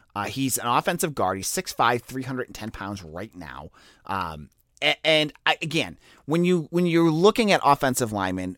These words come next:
mo-, in most cases, you don't want them out there as true freshmen. <laughs> Fortunately for two thousand twenty-two, B C's gonna have some guys out there that are pretty raw. But Crounce is needed at a position right now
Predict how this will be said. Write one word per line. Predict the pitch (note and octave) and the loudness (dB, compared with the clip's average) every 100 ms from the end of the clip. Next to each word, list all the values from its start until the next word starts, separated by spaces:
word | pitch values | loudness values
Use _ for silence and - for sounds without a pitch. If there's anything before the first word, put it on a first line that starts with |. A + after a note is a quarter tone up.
| - | -8
mo-, | B2 B2+ C#3+ - | -6 0 0 2
in | F3+ | 4
most | G3 G#3+ | 6 4
cases, | - E3 D3 C#3 | 6 2 4 -2
you | C3 | -4
don't | A#2 B2+ B2+ | 0 2 4
want | A2+ A#2 - | 2 0 0
them | G#2+ G2+ F#2+ _ _ _ _ - | -2 -2 -8 _ _ _ _ -4
out | A#2+ - | -2 0
there | G#2+ F#2+ F2+ | 0 0 0
as | G2 | -2
true | - - A2+ | -4 -4 -4
freshmen. | D#2+ - F#2+ | -6 -10 -12
<laughs> | - | -14
Fortunately | - - - F3+ | -14 -2 4 6
for | D3 A#2+ | 4 0
two | D3+ | -4
thousand | B2 A#2+ G#2 | -2 -2 -2
twenty-two, | B2+ G#2+ G2+ A#2+ G2+ - _ - | -6 -6 -2 -2 -2 -12 _ -6
B | C4 | -2
C's | B3 C4+ | 0 0
gonna | G3 F#3+ | 2 4
have | E3+ E3+ E3 | 4 4 2
some | E3 C#3 | -2 0
guys | C3+ C3+ B2+ | 4 4 4
out | A2+ | 2
there | A#2+ G#2 | 2 2
that | G2+ | 0
are | F#2+ | -2
pretty | A2+ F#2 | -2 -2
raw. | E2+ D2+ C2+ - - - - - | -2 -4 -6 -14 -20 -20 -10 4
But | F3+ - | 4 4
Crounce | - C4 C#4+ F3 C#3+ - - - _ _ | -2 2 4 4 2 -2 -4 -8 _ _
is | E3+ - - _ - | 0 0 -6 _ -2
needed | F3 G3 G3+ D3+ - | 2 4 4 4 2
at | C#3+ | 2
a | C#3+ | 2
position | C#3 C3 D#3+ - G#2+ | -2 -2 0 0 -2
right | G2 G2 | -6 -6
now | F#2+ G2 F#2 F#2+ | -6 -4 -4 -6